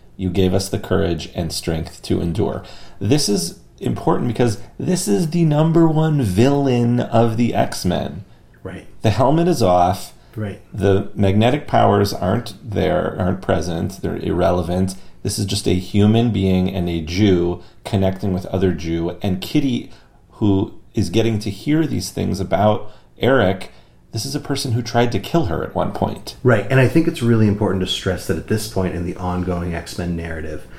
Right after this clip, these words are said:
Speaker 2: Claremont is doing really hard work, as I mentioned,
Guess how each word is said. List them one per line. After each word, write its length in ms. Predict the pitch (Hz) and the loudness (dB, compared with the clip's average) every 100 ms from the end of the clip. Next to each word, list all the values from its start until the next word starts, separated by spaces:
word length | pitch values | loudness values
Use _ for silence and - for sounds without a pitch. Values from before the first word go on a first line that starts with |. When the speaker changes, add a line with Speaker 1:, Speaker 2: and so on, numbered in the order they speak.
| - - | -20 -20
Speaker 2:
Claremont 500 | - 117 113 110 107 101 | -4 2 6 6 4 0
is 120 | 87 | -2
doing 240 | 95 87 | -2 0
really 180 | 92 90 | 0 0
hard 260 | 95 90 85 | 0 -2 -2
work, 240 | 85 - | -4 -4
as 180 | 95 98 | -4 -2
I 80 | 92 | 0
mentioned, 540 | 95 123 117 92 87 | 2 0 0 -2 -2